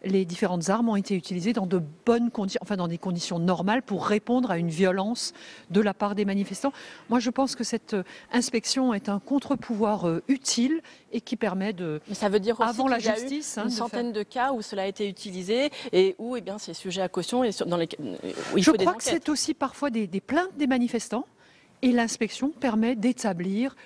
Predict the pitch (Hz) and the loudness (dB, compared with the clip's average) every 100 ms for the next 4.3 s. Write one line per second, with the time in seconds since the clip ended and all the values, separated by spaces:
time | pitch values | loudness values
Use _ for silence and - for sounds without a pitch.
0 | - 208 208 - 202 262 - 220 220 185 | 0 0 0 0 0 0 2 2 2 2
1 | 202 - 202 190 180 - - 226 - - | -2 -4 -6 -4 -4 -4 -4 -4 -4 -16
2 | - 165 208 214 - 196 165 160 - 202 | -10 2 4 4 0 -2 0 -2 -2 -2
3 | 185 180 185 180 180 160 180 226 202 208 | -2 -4 -4 -2 -2 -4 -2 2 2 2
4 | 214 220 320 | 0 0 0